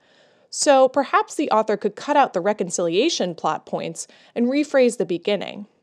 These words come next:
This is a great place to use, "But when X, the protagonist must Y or Z." For example,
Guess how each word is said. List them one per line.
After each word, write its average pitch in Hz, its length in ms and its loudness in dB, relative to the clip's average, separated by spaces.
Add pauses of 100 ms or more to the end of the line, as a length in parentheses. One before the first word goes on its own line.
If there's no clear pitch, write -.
(460)
This 320 200 -2
is 349 100 -2
a 359 40 -2
great 247 280 4
place 214 240 -2
to 196 100 -6
use, 180 260 -2 (340)
"But 220 180 4
when 170 240 -4 (100)
X, 320 340 -2
the - 120 -8
protagonist 202 560 -2
must 156 220 -4
Y 165 300 -2
or 233 160 2
Z." 240 380 -4 (600)
For 220 160 0
example, 196 640 0